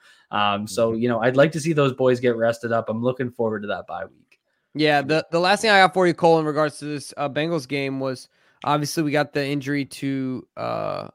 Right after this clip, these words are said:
Speaker 3: to Marlon Humphrey as well. You know, there's a
Speaker 2: Go ahead,
Speaker 3: potential
Speaker 2: Jimbo. Go
Speaker 3: there's a
Speaker 2: ahead.
Speaker 3: there's a potential that he plays. I'm super nervous about a re-injury.
Speaker 2: Oh.
Speaker 1: Set
Speaker 3: Uh,
Speaker 1: up.
Speaker 3: but, but my question is,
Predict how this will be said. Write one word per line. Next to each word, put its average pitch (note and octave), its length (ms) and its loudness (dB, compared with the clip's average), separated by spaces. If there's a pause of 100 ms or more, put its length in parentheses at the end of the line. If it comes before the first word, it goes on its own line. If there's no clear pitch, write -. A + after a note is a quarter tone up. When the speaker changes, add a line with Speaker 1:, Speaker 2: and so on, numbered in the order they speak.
(120)
Speaker 3:
to C#3+ 100 -6
Marlon C#3+ 300 0
Humphrey C#3 320 -2
as B2+ 100 -10
well. B2 420 -2 (2000)
You E3 100 2
know, C#3 160 4
there's D3+ 220 2
a E3 60 -4
Speaker 2:
Go D3 120 -6
ahead, E3 380 6
Speaker 3:
potential D#3 80 -2
Speaker 2:
Jimbo. B2 460 -2 (120)
Go C#3 140 2
Speaker 3:
there's E3 40 4
a E3+ 80 6
Speaker 2:
ahead. D3 180 4 (260)
Speaker 3:
there's F#3 240 0
a G#3+ 40 -6
potential G#3 520 2
that G3 160 2
he F#3 80 -2
plays. F#3+ 600 2
I'm A#3 160 0
super A3+ 520 6
nervous F3+ 440 2
about D3 280 2
a C3 40 -2
re-injury. D3+ 840 -2 (480)
Speaker 2:
Oh. F#2 160 -6
Speaker 1:
Set A#2+ 160 0
Speaker 3:
Uh, D3+ 140 0
Speaker 1:
up. C#3+ 120 -10 (540)
Speaker 3:
but, F3 400 4
but E3 180 -4
my G#3 180 0
question G3 420 0
is, F3+ 420 -2